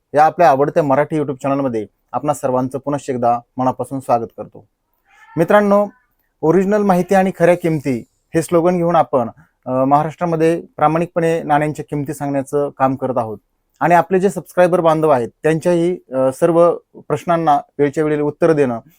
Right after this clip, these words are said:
आणि प्रामाणिकपणे खऱ्या किमती सांगणं हे काम आपण करत असताना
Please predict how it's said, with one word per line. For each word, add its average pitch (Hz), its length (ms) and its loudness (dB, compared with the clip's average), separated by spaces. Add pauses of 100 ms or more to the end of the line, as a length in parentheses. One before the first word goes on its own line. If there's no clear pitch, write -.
(120)
आणि 135 120 -4
प्रामाणिकपणे 151 640 -2
खऱ्या 147 180 0
किमती 143 300 -6
सांगणं 131 260 -6
हे 127 100 -2 (280)
काम 139 200 0
आपण 131 200 -4
करत 139 220 -4
असताना 127 360 -6